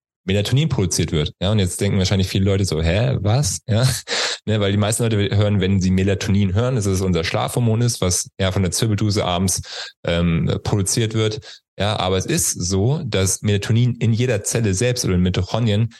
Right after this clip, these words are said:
als Antioxidant gilt und zu hundert Mal mehr da nachgewiesen wurde als, äh, im Blut zum Beispiel, ja. Und, äh, das ist auch zum Beispiel ein Grund, warum es so wichtig ist, tagsüber, ja, wie gesagt, draußen zu sein, in der Sonne. Das heißt, wirklich den ganzen Körper,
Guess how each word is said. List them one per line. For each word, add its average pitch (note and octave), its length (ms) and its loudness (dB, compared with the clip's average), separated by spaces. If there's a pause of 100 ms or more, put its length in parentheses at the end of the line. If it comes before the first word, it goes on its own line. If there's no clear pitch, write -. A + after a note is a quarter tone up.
(240)
als - 460 -4
Antioxidant G#2+ 800 -2
gilt E2 240 -2
und F#2 180 -2
zu G#2 140 0
hundert A#2 220 0
Mal G2+ 180 -2
mehr A2 400 0 (840)
da G2 180 0
nachgewiesen F#2+ 580 0
wurde F#2 240 0
als, - 360 -2
äh, F#2 400 -2 (200)
im F2 160 0
Blut G#2+ 240 2
zum - 160 0
Beispiel, - 460 0
ja. G#2 260 0 (420)
Und, F2+ 260 0
äh, F#2 280 0
das A#2+ 200 -2
ist - 60 -2
auch E3 180 -2
zum - 120 -2
Beispiel A#2 200 0
ein A#2 200 -2
Grund, B2+ 300 0
warum G2 220 2
es G2 100 0
so F2+ 140 0
wichtig G2 240 -2
ist, F#2+ 240 0
tagsüber, A2 720 0 (180)
ja, G2 260 0
wie F#2+ 40 2
gesagt, F#2 400 0 (100)
draußen F2+ 340 0
zu A2 60 -4
sein, C3 200 0
in F#2+ 40 2
der D#2+ 100 0
Sonne. G2 480 0
Das - 140 -2
heißt, F2+ 160 0
wirklich F#2+ 180 -2
den F2+ 160 0
ganzen A2+ 360 0
Körper, B2 480 0